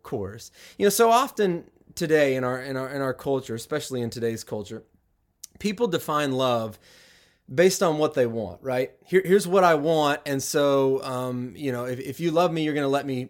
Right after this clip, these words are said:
do what I want. That's, you hear that so often from teenagers and young people.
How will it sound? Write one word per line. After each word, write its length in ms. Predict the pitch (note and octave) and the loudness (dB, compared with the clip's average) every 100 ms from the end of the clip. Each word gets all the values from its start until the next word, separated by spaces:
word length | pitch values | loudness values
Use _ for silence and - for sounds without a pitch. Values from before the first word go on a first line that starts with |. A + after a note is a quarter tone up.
| C3+ | -4
do 160 | C#3 C#3+ | -2 0
what 140 | B2+ | 0
I 80 | A#2+ | 0
want. 240 | B2+ G#2 | -2 -4
That's, 420 | A#2+ B2 - - - | -4 -6 -10 -18 -16
you 340 | C3+ A#2+ B2+ | -16 -12 -12
hear 160 | A2+ D3 | -6 -4
that 180 | B2+ A#2 | -4 -6
so 220 | - C#3 | -4 -2
often 320 | C3 C3+ C3 | 0 -2 -6
from 160 | A2+ A#2 | -8 -10
teenagers 560 | - D3 C3 A#2+ B2 | -6 -4 -4 -4 -6
and 140 | A2+ A#2 | -6 -4
young 240 | C3+ C#3+ | -4 -4
people. 500 | C#3 C3+ C3 B2+ A#2+ | -6 -8 -4 -6 -6